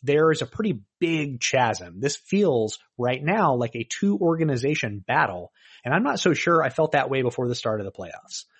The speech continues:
I thought Harvick and Chase Elliott and Kyle Larson could offer something better than what we are seeing.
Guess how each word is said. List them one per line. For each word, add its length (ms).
I 80
thought 540
Harvick 540
and 560
Chase 300
Elliott 480
and 760
Kyle 340
Larson 540
could 380
offer 580
something 580
better 600
than 380
what 200
we 180
are 120
seeing. 640